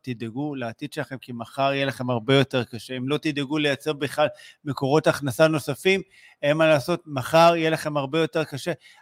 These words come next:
את המשכורת שלכם, אתם לא יכולים לעלות בהתאם לאינפלציה. האינפלציה עכשיו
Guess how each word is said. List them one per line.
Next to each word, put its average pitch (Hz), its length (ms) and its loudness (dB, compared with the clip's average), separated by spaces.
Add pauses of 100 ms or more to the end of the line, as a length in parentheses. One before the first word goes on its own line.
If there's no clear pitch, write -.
(100)
את 127 120 -8
המשכורת 175 540 0
שלכם, 180 420 -4 (340)
אתם 143 280 -6
לא 175 180 4
יכולים 175 540 0
לעלות 143 600 2
בהתאם 165 420 -4
לאינפלציה. 160 720 0 (380)
האינפלציה 160 640 0
עכשיו 160 260 -2